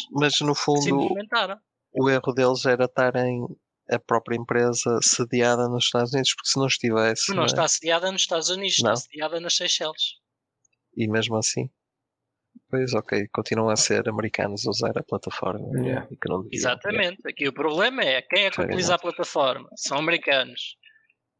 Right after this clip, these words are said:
Speaker 2: Vocês deixam os americanos utilizar a plataforma? Em teoria não, mas na prática sim.
Speaker 1: Pois, ok.
Speaker 3: É aquela questão de, de,
Speaker 2: Deixam,
Speaker 3: de te-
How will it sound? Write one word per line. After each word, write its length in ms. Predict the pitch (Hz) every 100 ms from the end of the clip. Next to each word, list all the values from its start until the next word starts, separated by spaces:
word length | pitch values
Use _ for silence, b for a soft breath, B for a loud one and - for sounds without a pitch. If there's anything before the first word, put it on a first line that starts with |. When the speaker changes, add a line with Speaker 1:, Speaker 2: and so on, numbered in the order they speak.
| -
Speaker 2:
Vocês 280 | 143 165 165
deixam 380 | 185 - 175 160
os 60 | - 175
americanos 460 | 175 165 180 175
utilizar 320 | 170 160 156 165
a 40 |
plataforma? 840 | 165 151 156 180 185 190 175 156 _ _ _ -
Em 100 | 131
teoria 380 | 160 180 247
não, 280 | 269 185 147
mas 140 | 127 131
na 100 | 131
prática 420 | 151 156 185 233
sim. 320 | - 185 185 _ _ _ _ _ - -
Speaker 1:
Pois, 240 | 104 - 101
ok. 340 | 98 - - _ _ _ -
Speaker 3:
É 100 | 180
aquela 240 | 165 139
questão 240 | 139 - 135
de, 480 | 127 127 127 120 -
de, 380 | - _ -
Speaker 2:
Deixam, 560 | 113 123 120 117 127 123
Speaker 3:
de 100 | 139
te- 120 | -